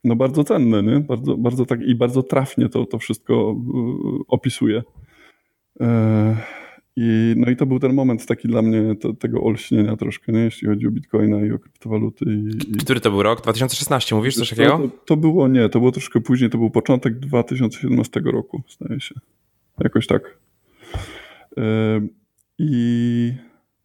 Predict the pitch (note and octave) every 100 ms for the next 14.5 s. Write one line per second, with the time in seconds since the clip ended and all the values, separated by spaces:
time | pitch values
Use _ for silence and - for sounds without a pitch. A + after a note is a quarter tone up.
0 | _ - A2+ A2+ A2+ A2+ A#2+ B2 - _
1 | _ B2+ A2+ A2+ B2 A#2 D3 D3 - -
2 | C#3+ A2 A#2+ - C3+ - C3+ D3+ C#3 C3+
3 | C3+ C3+ C3+ B2+ - B2 A#2+ B2+ A#2+ B2
4 | A#2 B2+ - A2+ A2 G2+ - - - B2
5 | A#2+ - B2+ A#2+ - C3 - A#2 A#2+ A#2+
6 | A#2 G#2+ - B2+ A#2+ B2 A#2 A#2 A#2+ -
7 | - - B2 - - - - A#2 A#2+ -
8 | - B2 C3 B2+ - - C#3+ A2+ A2+ A#2
9 | B2 - - - - - - - C3 A#2
10 | A2 A2 A2+ A#2 A#2 - - A2 - -
11 | A#2+ - B2 A#2+ B2 A#2+ A#2 A#2 A2+ -
12 | - A#2 A#2 A2+ A2 A2+ A2+ G#2 A#2 G#2
13 | A2 A#2+ A2+ - A#2+ A2 A2 A2 A2+ A2
14 | A2 - A2+ - -